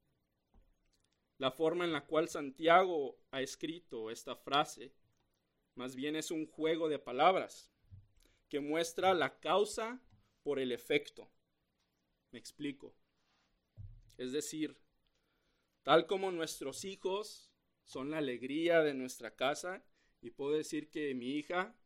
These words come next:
es la chispa de nuestra casa, ¿no? Los hijos siendo la causa y la alegría siendo el efecto. Así las mismas pruebas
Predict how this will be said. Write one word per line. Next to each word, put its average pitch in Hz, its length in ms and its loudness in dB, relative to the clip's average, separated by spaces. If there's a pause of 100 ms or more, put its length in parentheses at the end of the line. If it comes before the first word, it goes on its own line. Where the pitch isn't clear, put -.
(200)
es 131 160 -6
la 160 140 -2
chispa 180 500 -4
de 135 80 -4
nuestra 123 360 -12
casa, - 380 -2 (840)
¿no? 165 260 -10 (300)
Los 147 260 0
hijos 233 640 6 (560)
siendo 165 460 -2
la 135 200 2
causa 160 540 -4 (680)
y 139 120 -4
la 143 140 8
alegría 170 720 4 (500)
siendo 165 500 -2
el 196 100 4
efecto. - 580 -2 (840)
Así 143 260 4
las 196 200 6
mismas 202 440 -4
pruebas 185 920 4